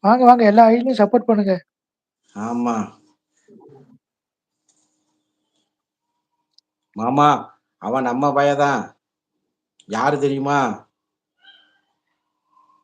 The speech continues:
Speaker 2: கள்ளப்புருஷன் ஐ டி இருக்குல்ல, அந்த புருஷன் தான் இன்னைக்கு மாறி வந்து போட்டாரு. ஆமா, மெசேஜ் பாவம் என்ன பண்ணுச்சு? முடிஞ்சு போச்சா ஜோலி? போச்சு போ. நான் தான்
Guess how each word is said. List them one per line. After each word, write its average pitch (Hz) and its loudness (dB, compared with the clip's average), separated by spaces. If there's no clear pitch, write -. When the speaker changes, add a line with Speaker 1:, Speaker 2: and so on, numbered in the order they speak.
Speaker 2:
கள்ளப்புருஷன் 139 -6
ஐ 123 -4
டி 135 -6
இருக்குல்ல, 131 -4
அந்த 117 -6
புருஷன் 139 -10
தான் 143 -6
இன்னைக்கு 127 -8
மாறி 131 -4
வந்து 131 -4
போட்டாரு. 123 -4
ஆமா, 117 -6
மெசேஜ் 123 -6
பாவம் 120 -2
என்ன 107 -8
பண்ணுச்சு? 110 -8
முடிஞ்சு 127 -4
போச்சா 120 -2
ஜோலி? 123 -4
போச்சு 113 -6
போ. 113 -4
நான் 117 -6
தான் 120 -4